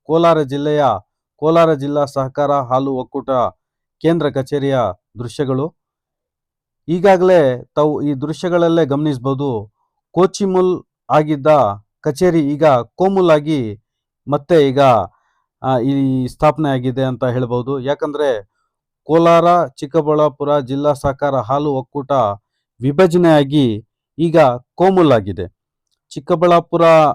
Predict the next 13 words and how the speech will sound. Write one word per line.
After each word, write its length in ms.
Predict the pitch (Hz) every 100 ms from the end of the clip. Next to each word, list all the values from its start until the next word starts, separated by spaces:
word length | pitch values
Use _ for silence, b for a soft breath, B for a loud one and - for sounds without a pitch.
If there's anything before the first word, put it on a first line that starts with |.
| - _ -
ಜಿಲ್ಲೆಯ 380 | 127 151 160 156 151 123
ಹಾಲು 280 | - 147 156
ಒಕ್ಕೂಟನೇ 580 | 147 139 139 143 147 147
ಬೇರೆ 220 | 131 139
ಆಗಿದೆ, 380 | 135 131 131 165 175 _ _ _ 139
ಮತ್ತೆ 420 | 160 - 151 107 - _ _ _ -
ಕೋಲಾರ 380 | 185 214 202
ಹಾಲು 500 | 190 160 117 147 160
ಒಕ್ಕೂಟನೇ 520 | 147 147 135 143 156 143
ಬೇರೆ 240 | 139 139
ಆಗಿದೆ. 380 | 120 107 101 98 - _ - 107
ಬಹುದಿನಗಳ 640 | 151 202 202 202 190 190 185 151 120 - -
ಬೇಡಿಕೆಯಾಗಿದ್ದ 880 | 107 156 185 - 180 160 151 156